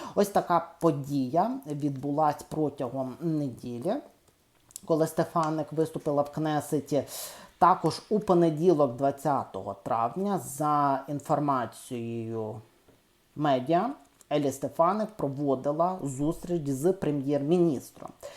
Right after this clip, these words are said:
Ізраїлю Беняміном Нетаньягу, де, власне, засвідчила підтримку для Ізраїлю з боку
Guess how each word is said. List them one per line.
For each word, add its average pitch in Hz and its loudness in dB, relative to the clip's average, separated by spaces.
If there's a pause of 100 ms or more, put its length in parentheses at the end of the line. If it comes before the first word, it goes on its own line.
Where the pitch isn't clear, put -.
(120)
Ізраїлю 190 4
Беняміном 135 -4
Нетаньягу, 165 -2 (400)
де, 160 6
власне, 143 4
засвідчила 185 -2 (100)
підтримку 190 -2
для 139 2
Ізраїлю 165 0
з 123 -8
боку 143 -4